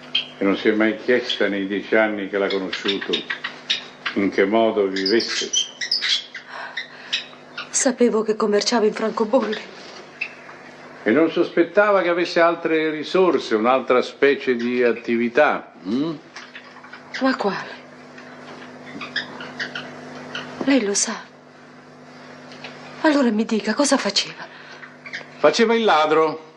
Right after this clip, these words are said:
Speaker 1: signorina Evelyn, il ladro di professione.
Speaker 2: Lui?
Speaker 1: Mm?
Speaker 2: Honoré, ma, ma non è possibile, non ci crederei nemmeno se lo vedessi. Honoré non
Speaker 1: No,
Speaker 2: è
Speaker 1: le dico che ha rubato tutta la vita, dall'età di sedici anni.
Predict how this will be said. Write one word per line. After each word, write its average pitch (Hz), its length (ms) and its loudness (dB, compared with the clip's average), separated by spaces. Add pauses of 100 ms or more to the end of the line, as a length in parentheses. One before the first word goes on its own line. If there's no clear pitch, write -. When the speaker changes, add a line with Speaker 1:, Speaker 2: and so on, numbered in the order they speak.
Speaker 1:
signorina 147 720 4
Evelyn, 127 720 2
il 135 140 2
ladro 175 340 4
di 165 100 0
professione. 135 920 2 (920)
Speaker 2:
Lui? 311 440 2 (300)
Speaker 1:
Mm? 107 160 2 (760)
Speaker 2:
Honoré, 330 580 2 (320)
ma, 349 160 0 (420)
ma 427 100 6
non 294 160 4
è 302 80 2
possibile, 247 580 2
non 330 140 4
ci 349 100 4
crederei 330 360 4
nemmeno 302 260 0
se 302 140 2
lo 311 80 4
vedessi. 269 460 2
Honoré 349 360 4
non 139 160 4
Speaker 1:
No, 139 100 4
Speaker 2:
è 139 40 2
Speaker 1:
le 139 120 0
dico 156 260 -2
che 123 120 0
ha 123 40 6
rubato 127 480 2
tutta 165 320 -2
la 113 120 4
vita, 117 360 -2
dall'età 92 420 0
di 110 120 -4
sedici 107 360 -2
anni. 107 320 0